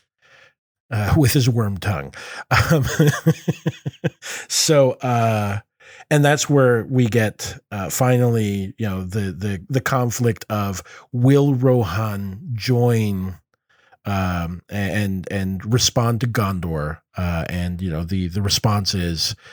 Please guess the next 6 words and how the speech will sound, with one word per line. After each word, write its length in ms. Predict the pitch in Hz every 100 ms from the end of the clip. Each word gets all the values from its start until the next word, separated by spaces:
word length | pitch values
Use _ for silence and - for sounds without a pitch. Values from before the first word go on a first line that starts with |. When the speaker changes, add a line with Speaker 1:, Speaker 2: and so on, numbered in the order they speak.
| - -
Speaker 2:
from 500 | - 135 127 120 107
Theoden 920 | - - - 127 107 87 85 85 90
that, 280 | 107 98 92
you 100 | 104
know, 100 | 90
when, 480 | 87 104 120 120 117